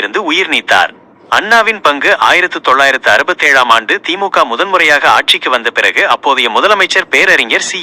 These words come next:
என் அண்ணாதுரை அவர்கள் ஆயிரத்து தொள்ளாயிரத்து அறுபத்தேழு ஜூலை பதினெட்டாம் தேதி சட்டமன்றத்தில் மெட்ராஸ் ஸ்டேட் என்ற பெயரை தமிழ்நாடு என்று பெயர்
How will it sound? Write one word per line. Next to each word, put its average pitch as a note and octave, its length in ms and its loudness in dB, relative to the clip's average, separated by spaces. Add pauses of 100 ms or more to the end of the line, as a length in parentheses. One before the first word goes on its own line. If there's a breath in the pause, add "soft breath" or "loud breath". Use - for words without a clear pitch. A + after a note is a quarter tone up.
(120)
என் E2+ 80 -10 (480)
அண்ணாதுரை G3 560 2
அவர்கள் G#2+ 320 0 (140)
ஆயிரத்து G#3 400 -2
தொள்ளாயிரத்து D3 440 2
அறுபத்தேழு C#3+ 540 0
ஜூலை F3 320 0
பதினெட்டாம் F3+ 560 -2
தேதி D3 240 -2
சட்டமன்றத்தில் C3+ 840 -2
மெட்ராஸ் G#3+ 360 2
ஸ்டேட் E3 340 -2
என்ற B2 160 0
பெயரை A#2 340 2 (140)
தமிழ்நாடு F#3+ 440 2 (120)
என்று C#3 160 0 (100)
பெயர் E3+ 180 0